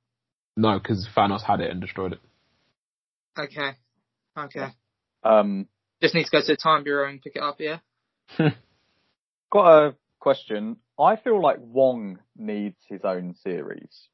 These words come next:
Speaker 3: because he is coming and going all sorts of places. He's in Shang-Chi, he's in this, he's gonna be in Doctor Strange too. He's now the Sorcerer Supreme. I feel like he's one of, like, a, one of the most established characters that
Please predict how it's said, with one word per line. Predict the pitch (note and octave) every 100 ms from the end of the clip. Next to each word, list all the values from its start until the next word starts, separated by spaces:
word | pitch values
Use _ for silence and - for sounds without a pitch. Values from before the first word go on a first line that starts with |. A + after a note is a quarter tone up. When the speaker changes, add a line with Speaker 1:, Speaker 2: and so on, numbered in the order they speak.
| _
Speaker 3:
because | G#2+ - G2+ F#2 - _ _ _ _ _
he | - B3
is | D3+ B2
coming | - C#3+ B2
and | G#2+
going | G#2 G#2 F2+ E2 F2+ _ _ _ _ _ _
all | D3+ B2 A2+ -
sorts | G#2 -
of | G2+
places. | - E2+ - - - - -
He's | A#2 G2+
in | F2
Shang-Chi, | - - E2 - - A2 F2
he's | - G2 F2+
in | F2+ F2+
this, | A2 -
he's | G2 E2+
gonna | - F2+
be | F2+ F2+
in | F2+
Doctor | - -
Strange | - F#2 - -
too. | -
He's | E3 F#3
now | A3
the | G#3+
Sorcerer | F#3 F#3+ F3 - C3
Supreme. | C3 A2+ D3 F2 - _ _ _ -
I | -
feel | G3
like | E3+ -
he's | A3 A#3+ F#3
one | E3 D#3+
of, | C#3+ B2+
like, | B2+ - -
a, | A#2 _ _ _
one | D3 C#3
of | C3+
the | B2+
most | B2+ -
established | - E3 D#3+ A#2+ - - _ _ -
characters | C#3 B2+ - A2+
that | G#2